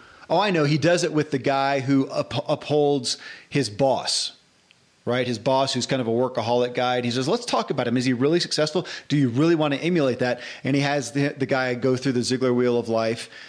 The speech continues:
and ask him about his boss. Is he succe-, successful here? You know, finances, yes. Career, yes. Relationships, no. You know, mental aspects, so-so. You know, how about,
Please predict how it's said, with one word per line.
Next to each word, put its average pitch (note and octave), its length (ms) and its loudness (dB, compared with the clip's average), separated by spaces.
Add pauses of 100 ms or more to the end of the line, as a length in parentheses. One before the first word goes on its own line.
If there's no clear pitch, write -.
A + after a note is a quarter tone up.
(140)
and A#2+ 140 -2
ask B2+ 280 -2
him B2 80 -2
about A#2 140 0
his G#2 100 -6
boss. G#2 340 -2
Is C3 140 0
he C3+ 80 0
succe-, C3 720 -4
successful C3+ 460 -2
here? C#3+ 160 -2
You A2 80 0
know, G#2+ 60 -4
finances, B2+ 540 -4
yes. D#3+ 300 0
Career, D3 380 -2
yes. C3 400 0
Relationships, D3+ 720 -2
no. A#2 560 0 (380)
You - 80 -8
know, G#2+ 280 -6
mental C3+ 560 0
aspects, C#3 500 0
so-so. B2 760 2
You B2 60 2
know, A2+ 100 -2
how C3 160 0
about, C3 80 -4